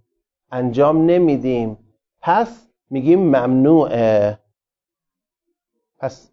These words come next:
اینکه اصل در افعال چیست، چه ربطی به احتیاط داره؟ ربطش تو تساقط است.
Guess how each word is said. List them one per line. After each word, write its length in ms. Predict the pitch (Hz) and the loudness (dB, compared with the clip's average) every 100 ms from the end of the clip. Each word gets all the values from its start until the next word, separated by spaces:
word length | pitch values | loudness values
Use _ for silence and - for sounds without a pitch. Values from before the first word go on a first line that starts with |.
| _ | _
اینکه 380 | 147 147 - - | -8 -6 -8 -4
اصل 500 | 143 147 143 - 127 | 0 0 -2 -8 -4
در 220 | 135 143 143 | 0 0 0
افعال 480 | 143 - - 143 | -4 -4 -2 -2
چیست، 440 | 139 - 147 143 - | -2 -4 -6 -6 -6
چه 120 | 147 | 0
ربطی 300 | 147 147 151 | 0 0 -4
به 180 | 143 147 | -2 0
احتیاط 520 | 143 - 151 143 143 | -2 -4 0 0 0
داره؟ 500 | 147 147 202 262 269 - _ _ | 0 2 4 2 0 -8 _ _
ربطش 520 | 127 190 233 - 262 - | -2 -2 -2 -4 -6 -6
تو 160 | 262 | -12
تساقط 800 | 240 - 147 139 131 - 127 135 | -8 -6 -4 -2 -2 0 -4 0
است. 440 | 131 107 - - | 0 -2 -10 -20